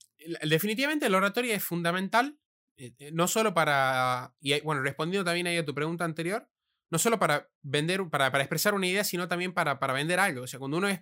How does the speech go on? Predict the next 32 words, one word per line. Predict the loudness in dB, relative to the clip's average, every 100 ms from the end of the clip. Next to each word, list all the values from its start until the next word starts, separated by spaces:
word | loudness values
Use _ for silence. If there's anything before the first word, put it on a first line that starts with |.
| _
emprendedor | -4 -2 0 2 2
en |
tecnología | -2 -2 -2 -2
y | -2
quiere | -2
crear, | 0 2 0 -2 -18 -6
uno | -2 0
necesita | 0 0 0
de | 2
la |
oratoria | 2 2 0
para | 0 0
vender. | 0 -4 -4
Si | -4
no, | 0 0
no, | 2 0
no | -2
puede | -2 -2
ser | -2
un |
emprendedor. | -4 -4 -4 -2 -4
Si | -4
uno | -4
no | -4
sabe | -2 -2
vender, | -2 -4
no, | -6 -8 -8 -8 -8
no, | -10 -10
no | -12 -12
está | -8
haciendo | -8 -6 -4
nada. | -4 -6